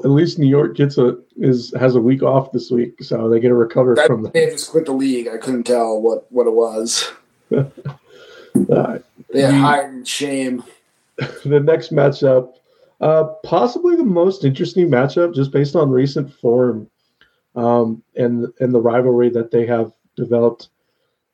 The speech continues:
Speaker 1: Uh, Rick, we don't know what happened to Rooney. I don't think any of us can answer that question for you. Um, many, the West Coast rivalry between San Diego and Seattle, in Seattle, Saturday, April sixteenth,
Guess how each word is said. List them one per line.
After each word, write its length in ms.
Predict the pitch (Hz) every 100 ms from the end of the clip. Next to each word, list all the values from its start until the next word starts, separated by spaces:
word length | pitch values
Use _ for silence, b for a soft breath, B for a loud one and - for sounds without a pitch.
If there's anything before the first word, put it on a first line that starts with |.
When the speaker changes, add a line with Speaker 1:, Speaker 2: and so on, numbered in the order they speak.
| _ -
Speaker 1:
Uh, 280 | 117 113 - _ B B B B B -
Rick, 240 | 147 147
we 100 | 151
don't 160 | 151 147
know 140 | 135
what 120 | 131 131
happened 200 | 131 123
to 60 |
Rooney. 420 | 127 127 127 127 113
I 120 | 120
don't 100 | 131
think 200 | 123 -
any 200 | 120 113
of 80 | 117
us 140 | 117
can 120 | 117
answer 260 | - 139 127
that 340 | 120 120 -
question 640 | - 127 - 123 120 127 - -
for 200 | 123 117
you. 280 | 127 127 - _ _ b b b b b b
Um, 520 | - 120 117 113 117 - _ -
many, 500 | 127 123 - 156 151
the 680 | 143 - 127 135 127 127 123 _ _
West 240 | 143 147 143
Coast 220 | 135 139
rivalry 560 | 131 131 127 131 123 123
between 320 | 135 - 123
San 240 | 113 139 127
Diego 320 | 127 117 120
and 100 | 113
Seattle, 640 | - 120 120 123 117 113 117
in 180 | 147 151
Seattle, 720 | - 131 123 120 120 117 120
Saturday, 460 | - 127 123 120 120
April 180 | 123
sixteenth, 600 | - - 127 - 123 123